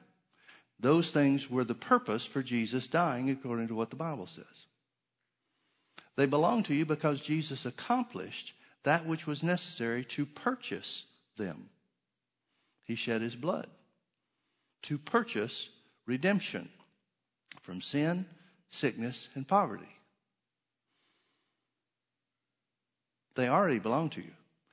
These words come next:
It's a spiritual truth, a spiritual reality. An unseen reality is that every person on the face of the earth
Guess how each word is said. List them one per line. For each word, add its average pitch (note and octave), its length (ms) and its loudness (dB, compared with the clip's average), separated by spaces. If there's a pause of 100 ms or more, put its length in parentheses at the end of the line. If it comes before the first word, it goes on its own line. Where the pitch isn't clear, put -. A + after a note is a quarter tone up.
(340)
It's G#2+ 200 -6
a G#2+ 60 -6
spiritual F3+ 460 4
truth, A3 500 0 (100)
a A#2 60 -10
spiritual E3 440 0
reality. D3 560 0 (340)
An A#2 200 -2
unseen G#3 480 6
reality C#3+ 580 4
is A#2+ 180 2
that A2+ 140 2
every E3 280 4
person C#3+ 520 -4 (440)
on A2+ 160 2
the A2 80 4
face D#3+ 320 4
of E3 100 0
the D#3+ 140 4
earth G#2+ 420 0